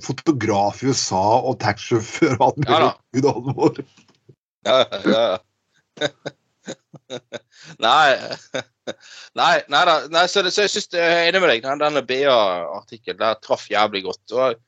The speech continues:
Speaker 2: kanskje endelig begynner man å våkne litt, også blant journalister. Og lurer på hvor, sant, man har liksom ryddet vekk mye av de der, eh,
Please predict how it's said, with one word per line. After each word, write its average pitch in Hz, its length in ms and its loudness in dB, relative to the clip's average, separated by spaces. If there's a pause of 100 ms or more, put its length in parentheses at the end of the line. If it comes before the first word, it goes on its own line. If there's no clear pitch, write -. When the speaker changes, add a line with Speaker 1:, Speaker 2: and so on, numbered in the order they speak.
(280)
Speaker 2:
kanskje 180 300 2
endelig 165 300 2
begynner 147 240 -2
man 120 160 2
å 113 80 0
våkne 127 360 -2
litt, - 300 -4 (180)
også 123 320 -4
blant 107 180 0
journalister. 110 420 -2
Og 98 160 2 (460)
lurer 143 140 0
på 151 120 2
hvor, 139 320 2
sant, 151 280 0
man 147 140 2
har 147 180 4
liksom 135 240 -4
ryddet 131 320 -4
vekk - 320 -4
mye 113 180 -2
av 113 80 -8
de 117 100 -4
der, 107 400 0
eh, 92 260 0